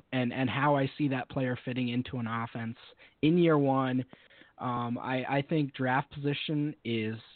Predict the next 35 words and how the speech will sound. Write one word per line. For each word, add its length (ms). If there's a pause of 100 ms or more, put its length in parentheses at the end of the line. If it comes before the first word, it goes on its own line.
(180)
is 120
highly 500
important 640
in 460 (180)
determining 800 (520)
what 380
opportunity 800
that 240
player 260
gets, 300 (220)
both 200 (140)
for 240
his 140 (100)
career 460 (120)
and 380
early 360
on, 400 (520)
uh, 200
especially 480
when 180
you 100
look 220
at 400
a, 80 (100)
a 80
lot 220
of 80
the 60
players 380
that 160
break 300
out 240
in 80
year 220
one. 520